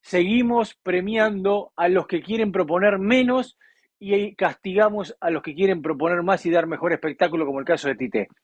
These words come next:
Tite pierde y renuncia a la selección de Brasil y es el único tipo que apostó en esta Copa del Mundo por un fútbol súper ofensivo,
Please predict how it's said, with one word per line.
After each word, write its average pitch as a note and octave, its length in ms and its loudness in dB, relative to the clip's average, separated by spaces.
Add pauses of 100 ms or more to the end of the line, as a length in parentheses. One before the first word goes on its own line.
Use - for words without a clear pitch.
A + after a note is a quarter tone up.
(640)
Tite F3 500 2
pierde C#4 600 2 (340)
y F#3+ 100 -8
renuncia G3 560 -4
a F3+ 40 -2
la F3 60 -4
selección F3 380 -4
de F3+ 100 2
Brasil F#3 500 2 (280)
y F#3+ 100 2
es F#3 140 -2
el G3 80 0
único G3+ 260 -2
tipo G3 240 -2
que E3+ 120 0
apostó D#3+ 760 0
en E3 140 -6
esta F#3 200 -2
Copa F#3 220 0
del F3+ 100 0
Mundo G#3 260 -2
por E3 160 -4
un F3 100 -8
fútbol F3 420 0 (300)
súper A3+ 640 2
ofensivo, F3 760 0